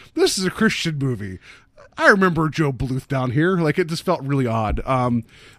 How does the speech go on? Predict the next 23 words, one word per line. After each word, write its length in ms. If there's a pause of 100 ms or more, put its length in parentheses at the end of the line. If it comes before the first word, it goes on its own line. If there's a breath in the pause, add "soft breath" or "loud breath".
but 240
ultimately, 720 (140 soft breath)
she 240
learns 280
a 60
few 140
things. 380
He 200
learns 240
a 60
few 180
things. 380 (260 loud breath)
She 300
gives 240
her 80
life 240
to 80
the 80
Lord, 480
and 200
then 120
suddenly, 480
like, 240